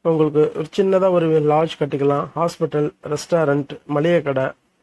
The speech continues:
இந்த மாதிரி எல்லா விதமான ப-, ரெண்டு பக்கமும் பஸ் போயிட்டு இருக்கும். வேணுங்கிறவங்க கீழே உள்ள நம்பருக்கு கான்டாக்ட் பண்ணுங்க. Thank you. ஹாய் ஃப்ரெண்ட்ஸ், குமோனு ரியல் எஸ்டேட் and கிரீன்ஸ் ரியல் எஸ்டேட். நம்ம சேனலை சப்ஸ்கிரைப் பண்ணிக்கோங்க, லைக் பண்ணிக்கோங்க,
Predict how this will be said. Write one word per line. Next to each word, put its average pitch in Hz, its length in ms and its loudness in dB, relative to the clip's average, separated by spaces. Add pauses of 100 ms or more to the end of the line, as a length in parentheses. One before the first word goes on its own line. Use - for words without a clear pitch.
(200)
இந்த 151 180 0
மாதிரி 185 440 0
எல்லா 175 400 2
விதமான 180 540 2
ப-, - 140 -12 (420)
ரெண்டு 156 360 0
பக்கமும் 180 440 0
பஸ் 165 320 -2
போயிட்டு 143 300 0
இருக்கும். 127 360 -12
வேணுங்கிறவங்க 185 600 2
கீழே 196 300 2
உள்ள 156 100 2
நம்பருக்கு 139 500 -2
கான்டாக்ட் 147 320 0
பண்ணுங்க. 107 260 -4 (460)
Thank 160 300 0
you. 160 80 4 (1500)
ஹாய் 160 220 0
ஃப்ரெண்ட்ஸ், 117 320 -4 (320)
குமோனு 170 360 2 (140)
ரியல் 139 200 0
எஸ்டேட் 196 380 -4
and 139 100 -2 (100)
கிரீன்ஸ் 165 340 -2
ரியல் 123 160 -2
எஸ்டேட். 107 300 -10 (140)
நம்ம 131 220 -8
சேனலை 156 280 -2 (580)
சப்ஸ்கிரைப் 175 420 -2
பண்ணிக்கோங்க, 135 400 -2 (200)
லைக் 147 200 -2
பண்ணிக்கோங்க, 143 400 -4